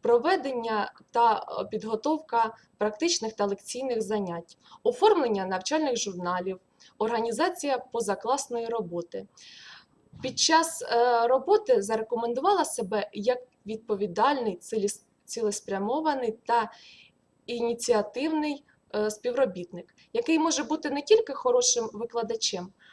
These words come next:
але й другом та наставником для молоді. Я маю вищу освіту. У дві тисячі тринадцятому році закінчила Харківський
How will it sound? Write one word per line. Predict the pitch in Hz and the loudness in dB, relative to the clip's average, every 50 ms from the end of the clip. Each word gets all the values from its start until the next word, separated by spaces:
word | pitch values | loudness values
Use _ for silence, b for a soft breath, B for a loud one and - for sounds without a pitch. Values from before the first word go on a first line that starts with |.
| B B | B B
але | - 220 226 233 226 | 0 2 2 2 2
й | 220 - | 2 0
другом | 170 202 226 285 330 294 277 247 233 - B B B B | -2 -2 -2 -2 -2 -2 -4 -6 -6 -8 B B B B
та | _ 214 | _ 0
наставником | 214 202 190 - - - 262 294 294 285 269 277 - - 214 208 - _ | 0 0 0 -2 -2 -2 0 0 0 -2 -6 -8 -8 -8 -8 -8 -10 _
для | - 180 196 214 220 | -16 -10 -8 -6 -6
молоді. | 208 175 165 160 180 180 - - - 208 - _ _ _ _ B B B B B B B B | -6 -6 -8 -10 -10 -14 -18 -18 -18 -18 -18 _ _ _ _ B B B B B B B B
Я | 226 240 | 0 2
маю | 269 381 427 359 240 | 4 6 6 4 4
вищу | 226 311 330 - - - 262 254 | 4 2 2 2 2 2 2 0
освіту. | 240 - - - 180 170 175 175 - _ 240 269 294 B B B B B _ | 0 0 -4 -10 -10 -10 -10 -10 -4 _ -2 -2 -2 B B B B B _
У | 247 | -4
дві | 214 208 254 | -2 -2 0
тисячі | - 381 392 - 302 - 262 240 | 0 0 0 2 0 -2 -2 -2
тринадцятому | - 233 240 247 262 262 247 - - 226 - 220 208 214 220 233 | -2 -2 0 2 2 0 0 -2 -6 -4 -4 -2 -2 0 0 0
році | 262 294 311 302 - - 233 220 - - | 0 -2 -2 -4 -6 -2 -2 0 0 0
закінчила | 202 190 220 220 220 - 240 233 226 - - 262 269 240 226 190 - - | -4 -2 -2 -4 -2 -2 -6 -4 -2 -2 -2 0 0 0 0 0 -2 -6
Харківський | - - - 247 240 226 214 - - 185 - - - - 208 202 - | -14 -4 2 2 2 2 2 -2 -6 -8 -8 -10 -6 -6 -6 -6 -6